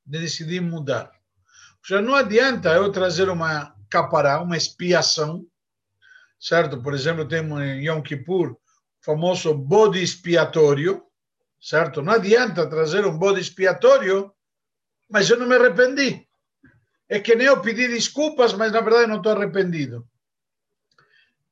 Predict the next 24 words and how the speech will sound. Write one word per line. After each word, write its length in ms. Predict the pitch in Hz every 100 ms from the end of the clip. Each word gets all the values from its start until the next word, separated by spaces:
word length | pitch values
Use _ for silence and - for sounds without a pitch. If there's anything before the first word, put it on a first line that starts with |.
| _
É 60 | -
um 100 | 185
pedido 400 | 247 262 262 240
de 60 | 226
desculpa 440 | - - 214 240
meio 260 | 226 240 226
michuruca, 720 | 208 208 208 214 247 - 190
meio 320 | 175 196 190
frouxo. 640 | - 190 233 208 - 117 - _ _ _ _ _ _ _
Não 220 | 160 185
necessariamente 800 | 214 180 185 202 190 180 196 180
vai 180 | 160 165
ter 100 | 185
o 80 | 180
resultado 580 | 165 151 143 170 165 156
esperado 600 | 139 135 135 180 185 170
e 40 |
não 160 | 151 156
necessariamente 760 | 156 147 147 147 151 147 139 139 _ _ _ _ _ _ _ _ _ _ _ _ _ _
vai 220 | 123 147 170
ser 200 | 196 175
verdadeiro 520 | 170 165 165 175 180
e 60 |
sincero. 640 | 175 196 - 240 226 127